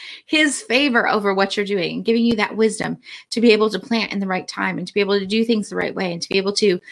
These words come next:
to watch and to make those calculated risks guided by the Holy Spirit. And so the benefits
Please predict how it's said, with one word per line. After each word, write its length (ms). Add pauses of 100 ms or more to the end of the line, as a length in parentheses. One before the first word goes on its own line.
(200)
to 160
watch 460
and 100
to 100
make 160
those 160
calculated 640
risks 460 (120)
guided 320
by 140
the 80
Holy 220
Spirit. 400
And 120
so 320 (540)
the 320
benefits 840